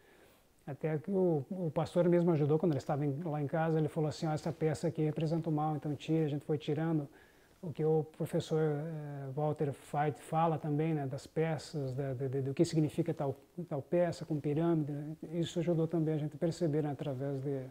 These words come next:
desses, eh, dessas palestras do professor Veit. É,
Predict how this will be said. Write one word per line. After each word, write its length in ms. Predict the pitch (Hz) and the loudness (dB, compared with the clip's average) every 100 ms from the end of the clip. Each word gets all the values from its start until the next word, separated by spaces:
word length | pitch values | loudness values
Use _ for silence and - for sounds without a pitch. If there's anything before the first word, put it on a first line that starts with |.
| - _ _ | -14 _ _
desses, 520 | 147 131 - 135 120 - - - - - - - - | -10 -10 -8 -8 -10 -18 -20 -20 -20 -20 -20 -20 -12
eh, 360 | 185 139 127 139 | -6 -4 -4 -4
dessas 220 | 165 131 147 | -4 -4 -2
palestras 460 | 165 143 - 165 | 0 0 -2 -6
do 40 | 139 | -6
professor 300 | 160 - 156 | -8 -4 -4
Veit. 280 | - 117 - _ - - - - - - - | -4 -10 -12 _ -20 -20 -20 -20 -20 -12 6
É, 600 | 202 185 185 180 165 135 | 10 12 12 10 8 4